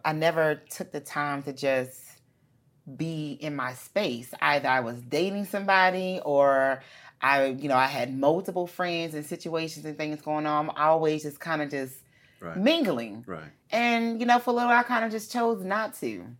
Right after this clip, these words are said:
Speaker 1: And then I kinda met somebody who sorta changed my mind. I was like, "Wait a minute, I may give them a little bit more of me." And that wasn't the right,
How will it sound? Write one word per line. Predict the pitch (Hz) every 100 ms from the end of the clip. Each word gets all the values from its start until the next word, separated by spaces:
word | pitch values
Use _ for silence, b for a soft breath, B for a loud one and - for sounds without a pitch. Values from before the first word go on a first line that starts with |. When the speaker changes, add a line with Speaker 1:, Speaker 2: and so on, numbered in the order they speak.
| _ b b b b
Speaker 1:
And | -
then | 202
I | 202
kinda | 226 214
met | 202 208 202
somebody | 185 170 147 139
who | 151 165 156 - _ _
sorta | _ - 220 208
changed | 202 214 214 208
my | 190 185
mind. | 190 190 180 160 147
I | 160
was | 165
like, | 160 175
"Wait | - 233 226
a |
minute, | 170 165
I |
may | 190 185
give | 175 180
them | 170 156
a |
little | 156 175 196 214 208
bit | 185 175
more | 175 165 147 131 135 143 b b b b b b b -
of | 160 151
me." | 151 117 107 127 _ _ _ _
And | 143 139 143
that | 147 139
wasn't | 131 127 120
the |
right, | 123 117 104